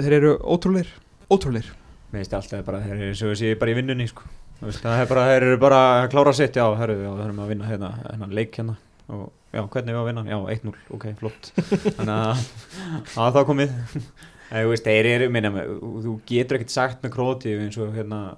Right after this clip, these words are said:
Speaker 2: eins og var í fyrsta leik, þá lítur nú ekkert sérstaklega út og,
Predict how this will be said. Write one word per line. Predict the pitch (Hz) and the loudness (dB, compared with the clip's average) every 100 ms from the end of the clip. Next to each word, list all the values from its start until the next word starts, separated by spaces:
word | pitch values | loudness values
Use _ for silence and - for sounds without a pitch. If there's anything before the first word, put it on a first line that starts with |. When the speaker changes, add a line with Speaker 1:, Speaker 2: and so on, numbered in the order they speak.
| - | -18
Speaker 2:
eins | 107 104 | -18 -10
og | 113 | -6
var | 107 107 | -6 -6
í | 107 | -6
fyrsta | 120 - 120 | -8 -4 -4
leik, | 120 117 | -4 -6
þá | 107 104 - 110 - - | -8 -8 -10 -16 -16 -8
lítur | 110 110 113 | -8 -4 -4
nú | 113 110 | -4 -6
ekkert | 110 127 | -6 -8
sérstaklega | 123 120 123 | -6 -6 -4
út | 120 - | -6 -10
og, | 98 | -14